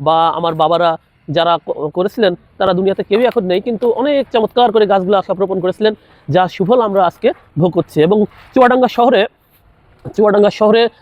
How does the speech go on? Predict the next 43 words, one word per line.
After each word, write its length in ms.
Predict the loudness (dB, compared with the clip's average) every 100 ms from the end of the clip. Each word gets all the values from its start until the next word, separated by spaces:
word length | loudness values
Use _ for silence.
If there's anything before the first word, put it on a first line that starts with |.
| _
সবচেয়ে 440 | -6 -4 -4 -2 2
বড় 200 | 2 2
আম 240 | 0 0
বাগান 280 | 0 0 -2 -8 _
এটাকেই 280 | -4 0 0
বলা 200 | 2 0
হয়। 180 | 0 -2 -6 _ _
এবং 320 | 0 2 0 -2 _ _
আপনারা 260 | -4 0 2
জানেন 360 | 2 0 0
যে 260 | 0 0 0 -2 _
ব-, 380 | -2 0 2 2 2
বড় 220 | 2 2
গাছের 240 | 0 0
আম, 220 | 0 0 -4 _ _ -6
আহ, 420 | -2 0 0 -2 -6 -12 -10
সবচেয়ে 400 | -8 -6 -6 -6
ভালো 220 | -2 0 2
হয় 180 | 0 -2 _ -8
এবং 320 | -2 0 0 0
খেতেও 280 | -4 -2 -2
সুস্বাদু 360 | -4 -4 -2
হয় 160 | 0 -2 -6 _ 0
বড় 120 | 2
গাছের 220 | 2 0
আম। 100 | 0 -4 -20 -8
আহ, 240 | -2 0 0
ছোট 180 | -2 -2
গাছের 260 | 0 2 2
আমগুলো 260 | 2 2
দেখতে 220 | 0 0 0
বড় 180 | 2
হয়, 200 | 2 0
but 200 | 0 -2 -4 _
খেতে 180 | -4 -2
অত 100 | -2
সুস্বাদু 380 | -4 -8 -4 -2
হয় 140 | 0
না। 140 | 0 -2 _ _ 0
তো 140 | 0 0
এক 120 | 0
একটা 180 | 0 0
গাছের 320 | 0 0 -2